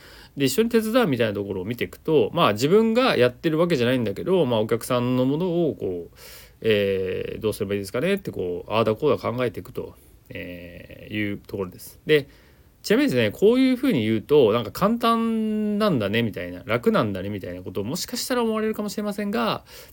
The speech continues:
多分楽なんだねって思われている方は、えー、相当きついんじゃないかなっ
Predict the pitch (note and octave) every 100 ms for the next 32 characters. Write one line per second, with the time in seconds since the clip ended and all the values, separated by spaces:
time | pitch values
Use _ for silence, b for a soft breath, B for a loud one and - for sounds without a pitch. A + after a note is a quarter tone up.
0 | - G3+ C3+ E3+ C#4+ C#4 A#3 G#3+ G#3+ G#3
1 | F#3 F3+ G3 G#3 G#3 - - G#3 G3+ G3+
2 | G#3 G3+ G#3+ B3+ G#3 - - C#3 A#2 -
3 | D3+ E3+ - - A2+ G2 F#2+ E2+ F2 F2
4 | F2+